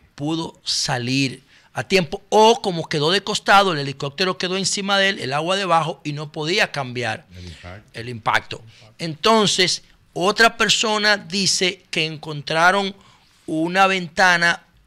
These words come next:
Speaker 1: eh, abierta del helicóptero y eso pudo haberle quitado la visibilidad. Y el, el cristal se empañó entero. Ayer yo decía que no, no me explico cómo Sebastián Piñera, con dos mil setecientos millones de dólares y setenta y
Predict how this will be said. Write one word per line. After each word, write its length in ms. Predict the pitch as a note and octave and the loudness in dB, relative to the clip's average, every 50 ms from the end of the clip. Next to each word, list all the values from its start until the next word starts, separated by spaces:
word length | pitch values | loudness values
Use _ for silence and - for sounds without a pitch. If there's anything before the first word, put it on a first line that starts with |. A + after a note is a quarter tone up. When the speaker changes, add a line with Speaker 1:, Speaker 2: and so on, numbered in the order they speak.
| _ _ _ | _ _ _
Speaker 1:
eh, 220 | - - - - - | -14 -12 -12 -14 -6
abierta 680 | - C3 C3 C3+ C#3+ D3+ D#3+ E3 D#3+ D3+ C3+ - - C3 | -4 -4 -2 0 0 2 2 2 2 0 -2 -4 -6 -6
del 140 | B2+ B2+ C3 | -4 -4 -6
helicóptero 680 | C#3 C#3+ D3+ C#3+ - F3 D#3+ D#3+ - E3+ E3 D#3+ - - | -6 -8 -8 -8 -6 -6 -6 -4 -4 -6 -6 -6 -8 -10
y 160 | - E3+ E3 | -8 -6 -4
eso 300 | F#3 G3 - - G3 - | -2 -2 -2 -2 -4 -6
pudo 240 | - F#3+ F#3+ F#3+ F#3+ | -6 -4 -2 0 0
haberle 400 | F3 E3+ F#3 F#3 F#3 F#3 F#3 - | 0 2 0 -2 -2 -4 -6 -6
quitado 640 | - E3 D3 - - E3 D#3 D#3+ D#3+ E3+ - - - - - - - - - _ | -8 -12 -16 -8 -2 0 0 0 0 -2 -4 -8 -10 -18 -20 -20 -20 -20 -20 _
la 260 | - B2+ C#3 D#3 D#3 D3+ | -8 -2 2 2 2 2
visibilidad. 880 | D#3 E3 D3 - - D#3+ C#3+ B2+ A#2+ A2 G#2+ G#2 G#2 G#2+ G2 - - - _ _ _ _ _ _ _ _ _ _ _ | 2 0 -2 -2 -4 -4 -6 -6 -6 -6 -8 -6 -4 -4 -4 -4 -6 -10 _ _ _ _ _ _ _ _ _ _ _
Y 140 | - D#3+ E3+ | -4 -2 0
el, 220 | E3+ E3 D#3 C#3 C#3+ - D3+ E3 - | 0 0 -2 -4 -8 -10 -12 -10 -8
el 180 | E3+ E3+ D#3 | -8 -8 -8
cristal 440 | - E3+ D#3 - - - G3+ F#3+ F#3 | -8 -8 -8 -6 -2 0 2 2 2
se 120 | - - E3+ | 0 -2 -6
empañó 380 | D3 - - D3 C#3 C#3 D3+ | -8 -6 -6 -6 -4 -4 -4
entero. 480 | E3 D#3+ D3 - E3 D#3 D3+ C3 - - - - - _ _ _ _ _ | -6 -6 -2 0 0 0 0 -2 -6 -12 -20 -20 -20 _ _ _ _ _
Ayer 340 | - D#3+ E3+ D#3+ F#3+ G#3 G#3+ | 0 0 2 4 2 2 4
yo 140 | G#3 A3+ A3+ | 4 4 4
decía 480 | A3 A3 - - - G3 F#3+ F#3+ F3+ | 4 4 2 0 0 0 0 0 0
que 140 | - - D#3 | -2 -6 -6
no, 240 | C#3+ C#3+ D3+ E3 E3 E3 _ _ _ | -6 -4 -6 -6 -8 -10 _ _ _
no 180 | E3 D#3 D#3 F3 | -10 -8 -8 -6
me 120 | F#3 F#3 | -8 -8
explico 420 | D#3+ - - F#3+ F3+ - G3+ F#3+ | -10 -8 -8 -8 -6 -6 -8 -6
cómo 280 | - - F#3+ E3 D#3 D#3 | -6 -6 -6 -6 -6 -6
Sebastián 480 | - - B2 A#2+ A#2 - - D#3+ D#3+ D3+ | -6 -6 -6 -10 -10 -6 -4 -4 -4 -4
Piñera, 420 | D#3 F#3+ F#3 F#3+ F#3+ F#3 F3+ E3+ | -4 -2 0 0 2 2 0 -2
con 360 | - - C#3+ C3 C3 A#2+ - - - - - - _ | -2 -8 -12 -12 -12 -12 -14 -18 -20 -20 -20 -20 _
dos 260 | - A#2 G#2+ E3 D#3+ | -12 -6 -2 -2 0
mil 280 | C#3+ C3+ D3 F3+ G3+ A3 | 0 0 0 0 0 0
setecientos 720 | - B3 A3 G#3 G#3+ - - - G#3 G3+ G3+ G3 G3 F3 | -2 -4 -4 -2 -2 -2 -2 -2 -2 -4 -4 -4 -6 -6
millones 520 | E3+ D#3 D3 C3 A2 C#3+ E3 F3+ G3 G3+ | -6 -6 -4 -4 -2 -2 -2 -2 -2 -2
de 100 | F#3+ F#3+ | -2 -2
dólares 440 | F#3 F#3+ G3 G3 F3+ E3+ E3 E3 D#3 | 0 0 0 2 2 2 2 2 0
y 60 | D#3 | -2
setenta 580 | D3+ - - F3+ D3+ - D#3+ D3+ D3 C#3+ C#3+ C#3+ | -4 -4 -6 -6 -8 -8 -8 -10 -8 -8 -8 -8
y 180 | C#3+ C#3 C#3 | -8 -8 -12